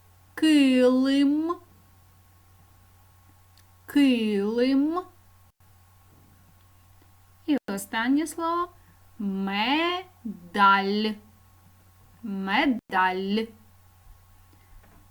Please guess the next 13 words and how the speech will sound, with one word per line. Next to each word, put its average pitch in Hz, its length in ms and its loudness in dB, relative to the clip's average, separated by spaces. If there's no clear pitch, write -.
Не 208 140 -8
забуваємо 190 600 -8
коми 196 400 -10
ставити 330 480 -8
після 294 320 -10
кожного 254 580 -10
слова, 240 420 -8
в 254 100 -12
кінці 202 340 -12
останнього 202 600 -8
крапочку. - 680 -14
Перевіряємо 226 840 -4
написане. 269 680 -6